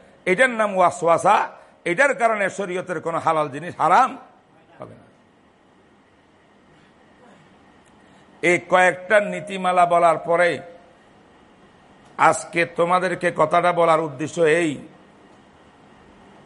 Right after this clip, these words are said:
হয়তো আমার কথাটা আরো মুসলিম জাতির কাছে প্রকাশ পাবে। বুখারী শরীফের এই হাদিস থেকে কথাগুলা, নীতিমালাগুলা বের করলাম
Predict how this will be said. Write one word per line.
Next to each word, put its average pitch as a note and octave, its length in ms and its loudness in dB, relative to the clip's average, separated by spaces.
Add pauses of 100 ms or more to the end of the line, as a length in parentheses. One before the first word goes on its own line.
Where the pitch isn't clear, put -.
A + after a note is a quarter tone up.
(120)
হয়তো D3+ 240 4
আমার E3 280 2
কথাটা E3 680 0 (680)
আরো D#3 460 0 (400)
মুসলিম E3+ 440 -8
জাতির D#3+ 280 -4
কাছে D#3 260 -4
প্রকাশ D3+ 360 -2 (100)
পাবে। C3 300 0 (1400)
বুখারী D#3+ 360 4
শরীফের E3+ 360 -2
এই D#3+ 120 2
হাদিস D#3 400 0
থেকে D3+ 320 -6 (840)
কথাগুলা, E3 520 2
নীতিমালাগুলা D#3+ 680 0
বের D#3+ 240 -4
করলাম D#3 440 -4